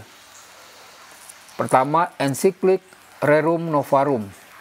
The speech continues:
Ensiklik ini ditulis oleh Paus Leo tiga belas tahun delapan belas sembilan satu. A S G yang pertama isinya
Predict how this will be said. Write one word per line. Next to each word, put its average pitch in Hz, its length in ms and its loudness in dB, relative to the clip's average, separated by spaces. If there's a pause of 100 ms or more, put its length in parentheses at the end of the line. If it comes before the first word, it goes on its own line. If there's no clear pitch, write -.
(1400)
Ensiklik 214 480 0
ini 160 240 0
ditulis 160 320 0
oleh 147 240 0
Paus 147 380 2
Leo 139 240 2
tiga 131 320 -2
belas 127 500 -2
tahun 123 320 0
delapan 117 400 0
belas 120 240 0
sembilan 117 380 -2
satu. 113 360 -2 (1500)
A 131 180 4
S 160 160 -2
G 196 140 4
yang 180 160 0
pertama 135 600 0
isinya 127 680 -2